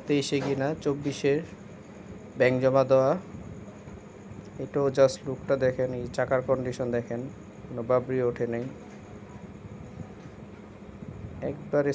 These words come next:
সুপার ফ্রেশ কন্ডিশন মেট্রো প্লাস, ডিস্ক ব্রেক, এই যে ইঞ্জিন কন্ডিশন দেখেন।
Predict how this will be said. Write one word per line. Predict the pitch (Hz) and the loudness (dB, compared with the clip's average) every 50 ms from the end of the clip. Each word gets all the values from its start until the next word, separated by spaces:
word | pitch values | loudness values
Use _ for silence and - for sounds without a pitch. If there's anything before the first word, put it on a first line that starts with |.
| - | -2
সুপার | - 139 - 147 143 135 135 | -4 -2 4 4 4 4 4
ফ্রেশ | - - 135 135 - - | 2 0 2 0 2 0
কন্ডিশন | 143 139 139 135 135 - - 139 135 135 135 135 | 0 0 2 0 0 2 2 2 2 4 2 2
মেট্রো | 135 127 - - 139 - | 0 0 -2 -6 -4 0
প্লাস, | - 127 127 131 135 131 - - 123 117 | 4 6 6 6 4 2 -2 -8 -4 0
ডিস্ক | 127 120 120 - - - | 0 0 0 -2 -6 -6
ব্রেক, | 131 127 127 127 - - | -4 -2 -2 -2 -2 -4
এই | 123 120 | -4 -4
যে | 123 127 | -2 -2
ইঞ্জিন | 127 127 131 127 127 127 | -2 -2 -4 0 0 0
কন্ডিশন | 123 123 123 127 - 135 123 120 120 | 0 0 -4 -6 -4 -4 -4 -2 -4
দেখেন। | 117 - - 131 127 | -4 -4 -6 -8 -10